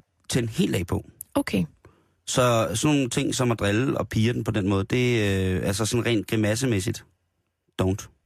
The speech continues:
Speaker 2: Okay.
Speaker 1: Du ved ikke, hvornår den angriber.
Speaker 2: Nej.
Speaker 1: Heller ikke, hvis den er i bur. Fordi det er synd for den så. Du skal tage dine, øh, forholdsregler, hvis aben den er løs.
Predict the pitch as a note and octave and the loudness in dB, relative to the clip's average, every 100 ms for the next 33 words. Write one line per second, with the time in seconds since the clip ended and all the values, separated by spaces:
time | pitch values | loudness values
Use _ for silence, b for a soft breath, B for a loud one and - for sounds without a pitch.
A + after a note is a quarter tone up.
0 | - A#3 - - G#2+ F#2 F2 - - - | -6 -4 0 2 2 0 -2 -2 -2 -4
1 | - - - G3+ F#3 D3+ D3 A#2 A#2+ - | -8 -10 0 0 2 0 2 0 -2 -8
2 | _ - A#2 - - G2 G2+ - A#2+ - | _ -2 -2 -2 -2 0 -2 0 -2 -2
3 | _ _ _ _ _ - G2 G2+ A#2 B2+ | _ _ _ _ _ -2 -2 0 0 0
4 | - - - - - _ _ _ _ _ | -2 -4 -4 -6 -14 _ _ _ _ _
5 | - B B B B B B B B _ | -16 B B B B B B B B _
6 | C#3+ C3 D3+ E3 E3+ E3+ D3 A#2+ G#2+ G2+ | -2 2 2 2 4 4 4 4 4 2
7 | F2+ - _ - A#2 C#3 A#2+ G#2+ A2 A#2 | -2 -8 _ -4 -2 0 -2 0 0 0
8 | G#2 G#2+ A2+ G2 G2 - - - | 0 0 0 0 0 0 -4 -10